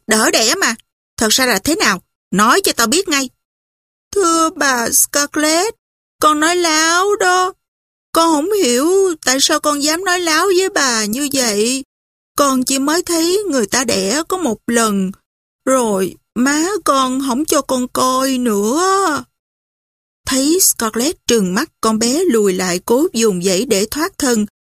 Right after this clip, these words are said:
Trong một lúc, nàng không tin đó là sự thật. Nhưng khi nhận rõ con Prissy chẳng biết chút gì về vụ sinh đẻ, nàng giận điên lên.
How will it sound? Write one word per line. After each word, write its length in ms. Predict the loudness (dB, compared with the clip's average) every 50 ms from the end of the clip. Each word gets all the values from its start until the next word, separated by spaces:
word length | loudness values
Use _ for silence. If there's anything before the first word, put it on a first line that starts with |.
| _ _ _ _
Trong 160 | 0 2 2
một 180 | 2 0 0 0
lúc, 220 | 0 0 0 -2 -2 -2
nàng 260 | -2 0 0 -2 -2 -4
không 340 | -2 0 0 0 0 0 -2
tin 360 | -2 -2 -2 0 0 0 0
đó 200 | 0 0 0 2
là 300 | 2 2 2 0 0 -2
sự 380 | -2 -2 0 0 0 0 0 -2
thật. 280 | -2 -2 -2 -2 -2 -4 _ _ _ _ _ _ _ _
Nhưng 180 | 0 0 0 2
khi 140 | 2 0 0
nhận 220 | 0 0 -2 -2
rõ 220 | -2 -2 -2 -2 -2
con 260 | -2 -2 -2 0 0
Prissy 440 | 0 0 0 0 0 0 0 -2 -2
chẳng 300 | -2 -4 -2 -2 -2 0
biết 220 | 0 -2 0 0
chút 220 | -2 -2 -2 -2
gì 320 | -2 -2 0 0 0 -2 -2
về 260 | -2 0 0 0 0 -2 -2
vụ 240 | -2 0 0 0 0
sinh 300 | 0 0 0 -2 -2 -2
đẻ, 320 | -2 0 0 0 -2 -4 -6 _ _ _ _ _ -2
nàng 280 | 0 0 0 0 0
giận 360 | 0 0 0 0 0 -2 0
điên 300 | 0 0 2 2 2 2
lên. 260 | 0 0 0 0 -2